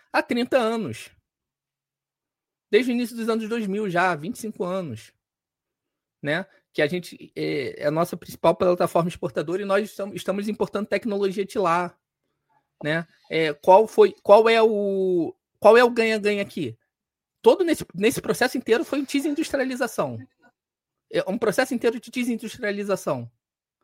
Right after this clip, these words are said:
Claro que isso sempre vai ser argumentado. Quem faz,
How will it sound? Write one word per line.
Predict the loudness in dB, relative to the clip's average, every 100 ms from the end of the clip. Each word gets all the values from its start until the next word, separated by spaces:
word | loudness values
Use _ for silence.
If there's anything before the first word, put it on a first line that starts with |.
| _ _ _ _ _ _ 4
Claro | 6 8 4 0 _ -14
que | -6 -6 -4 -6 -8 -14 -20 -20 -20 _ _ _ -4
isso | 0 0 -2
sempre | 0 0 0 -2 -2
vai | 0
ser | -2 0
argumentado. | -2 0 -2 4 4 4 0 -16 _ _ _ _ 0
Quem | 2
faz, | 4 2